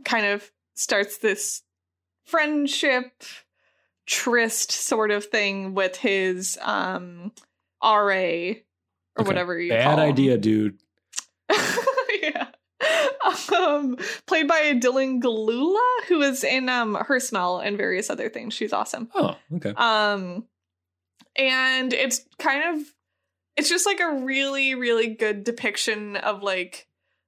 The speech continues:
Speaker 1: the type of dysfunctional that you can be, or that you may be when you're nineteen.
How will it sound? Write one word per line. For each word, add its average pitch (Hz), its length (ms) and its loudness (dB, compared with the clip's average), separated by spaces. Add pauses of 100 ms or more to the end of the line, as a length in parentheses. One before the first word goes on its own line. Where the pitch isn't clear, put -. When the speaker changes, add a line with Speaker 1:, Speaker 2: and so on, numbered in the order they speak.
(100)
Speaker 1:
the 233 120 2
type 202 280 0
of 208 140 -2
dysfunctional 202 1040 0 (340)
that 208 120 0
you 196 100 0
can 202 180 0
be, 190 460 0
or 233 160 4
that 190 360 -2 (880)
you 208 220 -2
may 190 280 2
be 196 300 0 (100)
when 220 180 -2
you're 185 680 0 (140)
nineteen. 196 760 -4